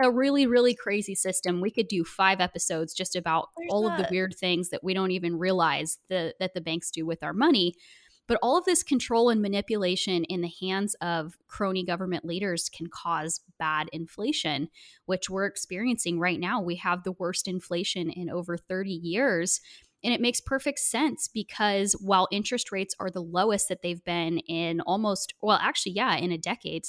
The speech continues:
Speaker 1: I guess twenty twelve was a decade ago.
Speaker 2: Oh my goodness, it
Speaker 1: Uh,
Speaker 2: was a
Speaker 1: that's,
Speaker 2: decade ago.
Speaker 1: that is
Speaker 2: <laughs>
Speaker 1: crazy,
Speaker 2: I don't like
Speaker 1: but
Speaker 2: that at all.
Speaker 1: but inflation is super high while interest rates are super low.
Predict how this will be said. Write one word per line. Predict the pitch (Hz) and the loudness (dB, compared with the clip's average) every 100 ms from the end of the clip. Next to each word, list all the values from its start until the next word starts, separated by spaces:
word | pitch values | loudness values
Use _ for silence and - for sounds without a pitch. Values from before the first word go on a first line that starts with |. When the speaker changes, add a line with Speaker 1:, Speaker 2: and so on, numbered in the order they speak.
| - | -10
Speaker 1:
I | 165 | -10
guess | 170 - | -8 -8
twenty | - 185 185 | -6 -6 -4
twelve | - 190 202 | -2 -2 -2
was | 196 | -4
a | 185 | -4
decade | 220 269 247 | 0 4 4
ago. | 214 202 165 | 4 4 4
Speaker 2:
Oh | 214 | 4
my | 185 | 2
goodness, | 190 196 170 165 190 | 2 2 2 2 4
it | |
Speaker 1:
Uh, | 214 | 6
Speaker 2:
was | 202 190 | 8 8
a | |
Speaker 1:
that's, | 214 180 - | 6 6 4
Speaker 2:
decade | 170 160 | 0 2
ago. | 165 160 160 | 4 6 8
Speaker 1:
that | 233 | 10
is | 240 - | 8 6
Speaker 2:
<laughs> | - | 6
Speaker 1:
crazy, | 254 302 349 247 226 | 10 12 12 12 12
Speaker 2:
I | 262 | 12
don't | 254 | 8
like | 247 | 10
Speaker 1:
but | 254 240 220 | 12 12 10
Speaker 2:
that | |
at | 196 - | 4 2
all. | 240 214 196 190 214 339 - - | 4 6 4 2 -2 -10 -14 -2
Speaker 1:
but | - 262 | 4 6
inflation | 254 247 - 247 285 302 240 | 6 2 2 2 4 2 2
is | 196 | 0
super | - 190 262 302 | 0 -2 -2 0
high | 190 185 | 2 2
while | 202 180 | 4 2
interest | 190 190 214 - | 2 -4 -6 -6
rates | 180 - | -6 -6
are | 175 | -6
super | - 208 - 180 | -4 -4 -4 -4
low. | 202 302 247 180 | 2 4 4 4